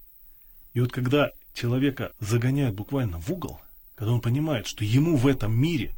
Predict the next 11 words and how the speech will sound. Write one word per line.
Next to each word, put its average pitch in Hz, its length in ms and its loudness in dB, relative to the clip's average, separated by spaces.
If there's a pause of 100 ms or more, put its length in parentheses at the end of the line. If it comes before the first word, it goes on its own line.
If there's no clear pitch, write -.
(220)
места 117 400 -2
нет, 131 340 -4 (1000)
он 131 200 4
не 160 140 4
найдёт 139 480 4
здесь 123 240 -2
правды, 127 480 -2 (800)
он 139 160 4
уже 143 380 2
не 147 280 2
может 156 480 2